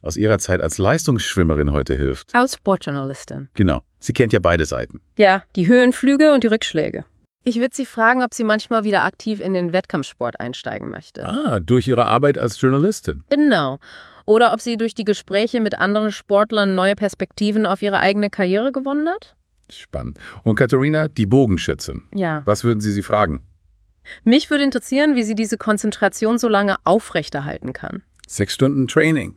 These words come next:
Speaker 2: Ja. Fast schon meditativ.
Speaker 1: Vielleicht hat sie ja spezielle Techniken.
Speaker 2: Mentale Übungen.
Speaker 1: Ja, um ihren Fokus zu schärfen. Ich würde Sie fragen, ob Bogenschießen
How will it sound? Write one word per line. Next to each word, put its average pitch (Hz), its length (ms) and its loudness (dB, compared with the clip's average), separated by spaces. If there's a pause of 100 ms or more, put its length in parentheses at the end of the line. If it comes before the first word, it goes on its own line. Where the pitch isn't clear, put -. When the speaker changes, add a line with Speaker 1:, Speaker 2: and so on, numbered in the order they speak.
Speaker 2:
Ja. 440 380 2 (960)
Fast - 480 -2
schon 220 300 -2
meditativ. 226 720 -6
Speaker 1:
Vielleicht 87 400 0
hat 92 140 0
sie 101 80 0
ja 98 100 4
spezielle 95 480 0
Techniken. 107 580 -4 (140)
Speaker 2:
Mentale 139 480 -2
Übungen. 143 640 -2
Speaker 1:
Ja, 98 160 0
um 101 220 0
ihren 92 240 0
Fokus - 580 0
zu - 140 -6
schärfen. - 560 -6 (360)
Ich 110 100 2
würde 180 120 4
Sie 196 80 2
fragen, 185 340 0
ob 113 200 -2
Bogenschießen 127 760 0